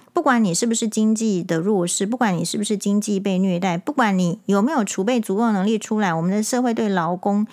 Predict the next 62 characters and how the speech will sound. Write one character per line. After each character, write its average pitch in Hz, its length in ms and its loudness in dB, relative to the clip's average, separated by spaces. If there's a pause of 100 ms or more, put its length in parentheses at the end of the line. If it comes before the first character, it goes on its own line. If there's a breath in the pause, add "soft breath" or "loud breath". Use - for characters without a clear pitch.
(340 loud breath)
哦， 175 120 0
对 247 160 2
带 247 160 2
着 196 120 2
小 180 160 0
孩 170 180 -2
的 175 100 0
这 202 140 -6
个 185 140 0
人， 165 400 0
他 208 280 0
的 190 140 0
工 208 260 2
作 214 240 2
的 175 120 0
性 202 280 0
质 170 200 -2
的 170 120 -2
这 196 140 -4
种 180 160 0
辅 165 240 -6
助 196 220 0
性， 196 240 -2 (360 loud breath)
老 180 220 0
板 190 220 0
可 185 100 -6
能 170 140 0
也 160 120 -2 (300)
不 196 80 -4
是 247 160 0
很 185 300 0
给 - 180 0
机 190 240 -2
会 190 240 0
什 220 100 -2
么 233 120 -6
的， 214 80 -8
这 262 160 -2
种， - 180 -2 (560 loud breath)
不 339 100 2
管 180 200 2
他 233 160 0
的 226 100 2
这 233 120 -4
些 240 140 0
层 180 200 -2
面， 208 180 4
他 208 180 0
都 214 160 2
没 202 200 4
有 208 240 4
追 208 240 0
上 214 160 0
来 160 140 -2
说， 190 140 -4
他 240 280 0
已 170 60 0
经 190 200 0
说 196 220 -2
管 185 320 0
你 180 140 2
的 156 260 -8